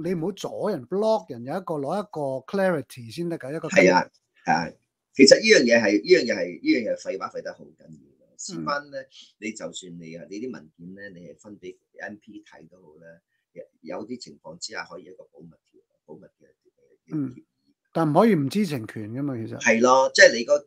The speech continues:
Speaker 2: 嗰啲，嗰啲嘢，你點可以唔畀？你唔可以唔畀M P睇。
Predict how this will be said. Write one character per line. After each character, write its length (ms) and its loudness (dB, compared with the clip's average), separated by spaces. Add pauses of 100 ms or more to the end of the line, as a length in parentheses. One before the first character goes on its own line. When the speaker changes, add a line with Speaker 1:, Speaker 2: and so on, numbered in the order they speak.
Speaker 2:
嗰 80 -6
啲， 100 -10
嗰 140 -4
啲 40 -2
嘢， 200 -4
你 80 -8
點 160 -4
可 160 -4
以 60 -10
唔 100 -16 (100)
畀？ 280 -20
你 100 4
唔 240 2
可 320 6
以 160 2
唔 60 -12 (120)
畀 300 -10
M 160 -4
P 240 -12
睇。 100 -20